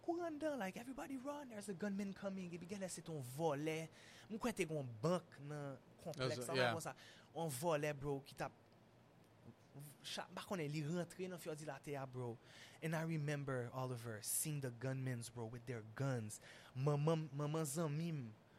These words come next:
Speaker 1: M pa konn kote maman m fè, m pa konn kote frè m fè, maman m zanmi m just rale, m kouvri zye m. The only thing I remember is the gunman pointing, scanning the fucking, like, scanning the
Speaker 2: Damn,
Speaker 1: cafe.
Speaker 2: bro.
Speaker 1: Et puis,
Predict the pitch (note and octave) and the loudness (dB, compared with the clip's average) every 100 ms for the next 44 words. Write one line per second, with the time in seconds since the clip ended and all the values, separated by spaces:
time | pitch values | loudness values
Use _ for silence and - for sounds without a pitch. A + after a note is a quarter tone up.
0 | - - - D#3 F#3 F3 F3 A#3+ G#3+ G#3+ | -20 -20 -6 2 4 4 4 4 6 6
1 | F#3+ E3+ - F3 E3+ E3 D#3 - A3 - | 4 2 2 2 2 -4 -6 -4 -4 -2
2 | F#3 E3 D#3 - D#3+ D#3 D#3 D#3+ E3 D#3+ | -4 -4 -4 -4 -2 0 -2 -2 -2 -2
3 | C#3+ C#3 C#3 C3+ D3 C#3+ D#3+ F3+ - A#3 | -2 -2 -2 0 0 0 -2 -6 -4 -2
4 | E3+ F#3+ C#3 D#3+ F3 A#3 - - - - | 0 -2 0 2 2 -2 -10 -20 -20 -20
5 | - - - - - C3 E3+ - F3+ G3 | -20 -20 -20 -20 -10 0 2 2 0 2
6 | F3+ F3 D3+ C#3+ D3+ D#3 D3+ B2+ B2 A2+ | 2 4 4 6 4 4 0 0 -2 -2
7 | D#3+ D3+ D#3 E3 G3 A3 - C#3+ D#3 F3+ | -2 0 0 0 0 0 0 2 4 6
8 | F3+ F3+ F#3+ G#3+ G#3 - - - - G#3 | 8 6 6 2 -4 -8 -6 -2 4 4
9 | G3+ G#3 F#3+ - G3+ G3 F#3 - F3 D3 | 4 2 0 0 0 0 -4 0 2 2
10 | - - - - G3 F#3+ F3 B2+ F3 D#3+ | -2 -8 -6 -2 0 0 0 2 2 4
11 | D3+ C3 - B2 A#2 A#2 C3 - - - | 6 6 8 8 6 4 -2 -10 -16 -14
12 | - F3 E3 E3+ | 2 2 4 -2